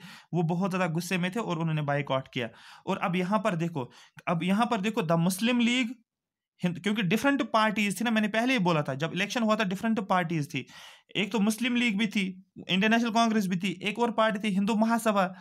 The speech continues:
ठीक है, पंजाब यूनियनिस्ट की बात करेंगे, मद्रास की बात करेंगे, आगे आगे देखते हैं। तो मुस्लिम लीग, हिंदू महासभा and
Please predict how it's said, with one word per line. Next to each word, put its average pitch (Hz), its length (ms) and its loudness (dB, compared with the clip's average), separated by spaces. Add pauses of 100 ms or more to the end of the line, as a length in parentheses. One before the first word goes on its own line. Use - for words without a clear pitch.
(360)
ठीक 220 200 0
है, 170 100 2 (720)
पंजाब 220 400 4
यूनियनिस्ट 220 480 2
की 214 140 -4
बात 196 240 2
करेंगे, 180 380 0
मद्रास 196 640 0
की 196 80 -4
बात 190 220 0
करेंगे, 180 220 -4
आगे 202 260 -2
आगे 185 140 -2
देखते 202 280 -4
हैं। 208 180 -2 (380)
तो 196 140 0
मुस्लिम 262 480 2
लीग, 214 360 2 (360)
हिंदू 226 260 4
महासभा 208 640 2 (360)
and 214 220 4